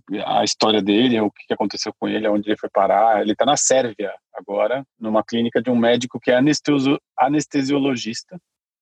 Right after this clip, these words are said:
que é o primeiro cara que tá funcionando o tratamento. Depois dele ficar em coma na Rússia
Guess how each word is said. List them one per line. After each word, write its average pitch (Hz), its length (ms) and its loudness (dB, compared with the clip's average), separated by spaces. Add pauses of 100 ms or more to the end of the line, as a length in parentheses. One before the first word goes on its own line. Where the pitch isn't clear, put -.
(120)
que - 60 -4
é 120 40 -2
o - 20 -12
primeiro 131 360 2
cara 147 300 2
que 151 80 -14
tá 151 120 -2
funcionando 135 520 -4
o 123 40 -8
tratamento. 127 720 -6 (340)
Depois 117 300 -2
dele 127 160 2
ficar 120 360 0
em 120 80 -2
coma 123 400 0
na 117 140 0
Rússia - 520 -8